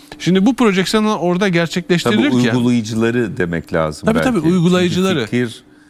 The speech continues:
Speaker 2: çok daha
Speaker 1: Yani bu
Speaker 2: yukarıdan
Speaker 1: sadece
Speaker 2: geldiği için.
Speaker 1: Dünya Ekonomik Forumu'nu değil...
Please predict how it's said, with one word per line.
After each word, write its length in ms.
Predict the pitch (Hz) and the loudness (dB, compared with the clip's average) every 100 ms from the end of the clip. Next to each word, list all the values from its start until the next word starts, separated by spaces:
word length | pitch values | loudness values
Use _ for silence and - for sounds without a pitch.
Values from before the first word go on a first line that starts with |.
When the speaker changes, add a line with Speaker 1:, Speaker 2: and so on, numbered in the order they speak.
| _ _ - | _ _ -8
Speaker 2:
çok 200 | 107 - | -4 0
daha 140 | 104 | 2
Speaker 1:
Yani 380 | 101 180 196 190 | 2 2 2 0
bu 40 | |
Speaker 2:
yukarıdan 280 | 202 190 240 | 0 2 0
Speaker 1:
sadece 260 | 226 202 214 | -2 -2 -4
Speaker 2:
geldiği 80 | |
için. 120 | 160 147 | -2 0
Speaker 1:
Dünya 300 | 190 196 196 | 2 2 0
Ekonomik 380 | 170 196 196 | 0 0 0
Forumu'nu 500 | - 185 180 185 185 147 | 0 0 2 0 -2 -4
değil... 400 | 143 175 202 254 | 0 2 2 -2